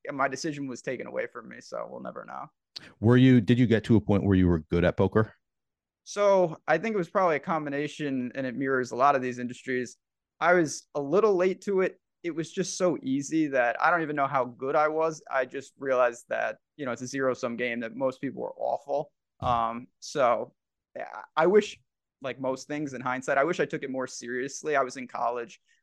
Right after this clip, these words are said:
Speaker 1: I was not, like, grinding as hard as I probably should have been, 'cause I thought it'd be around forever. And then you look back and you're just like, "Wow, I should have really crushed." Um, but yeah, I,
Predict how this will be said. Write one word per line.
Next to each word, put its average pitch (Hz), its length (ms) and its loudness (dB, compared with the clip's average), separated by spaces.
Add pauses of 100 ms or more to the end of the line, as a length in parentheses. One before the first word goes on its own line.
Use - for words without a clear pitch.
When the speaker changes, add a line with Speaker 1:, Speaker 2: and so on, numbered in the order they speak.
(120)
Speaker 1:
I 123 140 2
was 123 180 -6
not, 123 420 0
like, 120 360 -6
grinding 123 480 -2
as 120 100 -12
hard 120 180 -2
as 120 120 -8
I 117 100 -2
probably 113 380 -4
should 120 260 -12
have 139 220 -4
been, 151 240 -4
'cause 135 120 -14
I 117 80 -2
thought 123 180 0
it'd 120 140 -4
be 113 100 -6
around 113 260 -6
forever. 160 440 2
And 135 140 -6
then 127 300 -8 (180)
you 127 80 -12
look 123 140 -8
back 117 140 -2
and 117 100 -12
you're 113 100 -10
just 117 120 -14
like, 120 140 -10
"Wow, 98 280 -4 (440)
I 160 420 4
should 147 260 -6
have 127 260 2 (380)
really 147 340 -2
crushed." 113 540 -10
Um, 117 480 -4 (220)
but 175 100 0
yeah, 185 240 4
I, 143 400 0